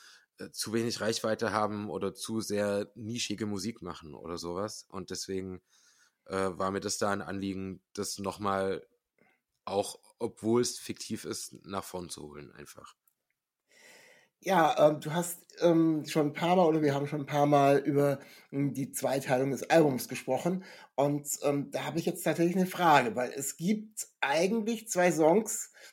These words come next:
Speaker 2: die eigentlich zusammengehören würden, fast, die ich fast schon hintereinander gespielt hätte. Ihr habt sie aber als ersten und als letzten Song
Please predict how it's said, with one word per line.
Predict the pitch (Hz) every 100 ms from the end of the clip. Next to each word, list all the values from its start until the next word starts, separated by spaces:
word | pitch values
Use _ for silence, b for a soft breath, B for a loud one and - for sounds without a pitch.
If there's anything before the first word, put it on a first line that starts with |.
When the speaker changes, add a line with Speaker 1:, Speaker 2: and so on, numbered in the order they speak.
| _
Speaker 2:
die | - - _
eigentlich | 120 151 170 196 208 214 202 202
zusammengehören | - 185 202 165 120 123 120 101
würden, | 104 98
fast, | 107 110 - _
die | 123
ich | 120
fast | 156 160 -
schon | 165 156
hintereinander | 160 147 175 190 151
gespielt | 127 - 139 143 -
hätte. | 170 196 190 B -
Ihr | 180 190 175
habt | 185 -
sie | 190
aber | 143 143
als | -
ersten | - 156 185 - 196
und | 135
als | 180 170 208
letzten | 196 214 - - 139 120
Song | 113 120